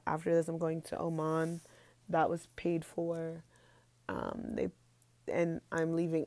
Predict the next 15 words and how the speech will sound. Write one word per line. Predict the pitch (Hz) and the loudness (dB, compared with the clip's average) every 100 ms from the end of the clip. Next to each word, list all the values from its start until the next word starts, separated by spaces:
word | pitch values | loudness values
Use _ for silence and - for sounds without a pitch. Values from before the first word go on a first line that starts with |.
| - | 6
out | 165 - | 6 6
of | 156 170 | 0 0
Bahrain, | 160 - 156 156 160 160 160 - | -2 -2 -4 0 0 0 -2 -6
so | - 160 156 | -6 -4 -2
that | 156 151 - | -2 -2 -2
was | 175 - | -4 -6
paid | 165 156 165 | -6 -4 -6
for. | 170 - - - 175 - - - - - | -6 -4 -4 -6 -12 -20 -20 -20 -20 -8
Um, | 156 160 156 156 - | -2 -2 -2 -4 -2
I | 156 165 | -2 2
didn't | 170 170 | 2 0
have | 170 - | -2 -6
to | |
come | - 165 | -6 0
out | 151 151 | 0 0